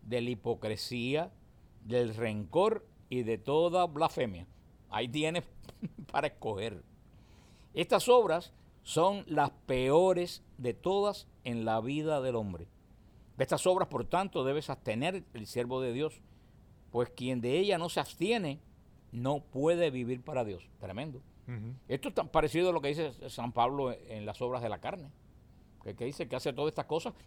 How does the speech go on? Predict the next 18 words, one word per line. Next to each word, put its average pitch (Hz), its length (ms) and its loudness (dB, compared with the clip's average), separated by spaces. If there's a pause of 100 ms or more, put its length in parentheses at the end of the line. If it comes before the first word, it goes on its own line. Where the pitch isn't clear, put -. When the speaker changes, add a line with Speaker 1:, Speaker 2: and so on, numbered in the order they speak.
Speaker 1:
que 131 80 -2
están, 143 320 0
son - 180 -2
estas 139 180 0
mismas. 220 320 -4 (720)
No 131 180 -2
heredarán 135 440 2
el 131 80 -2
reino 123 480 -2
de, 90 260 -6 (280)
Speaker 2:
De 110 140 -10
Dios. 101 220 -12
Speaker 1:
de 101 140 -2
Dios. 151 300 -6 (920)
Escucha 208 400 2
ahora 226 320 6 (1300)
las 123 320 2
que 127 300 -4